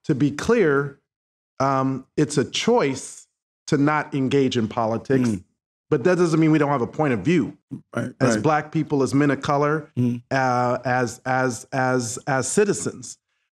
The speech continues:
Speaker 1: But we also, that doesn't mean that that abdicates us from our responsibility as citizens when, when things aren't going right.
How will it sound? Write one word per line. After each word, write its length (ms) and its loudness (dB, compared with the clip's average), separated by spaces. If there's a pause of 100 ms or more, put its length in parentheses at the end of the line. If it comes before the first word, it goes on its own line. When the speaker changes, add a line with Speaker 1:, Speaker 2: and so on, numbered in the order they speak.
(140)
Speaker 1:
But 300 0
we 160 4
also, 640 0
that 120 2
doesn't 320 2
mean 440 2
that 100 0
that 260 -2
abdicates 720 -2
us 380 -2 (840)
from 320 2
our 160 2
responsibility 1200 0
as 320 0
citizens 840 0 (140)
when, 340 2
when 200 0
things 260 2
aren't 180 -2
going 340 0
right. 220 -4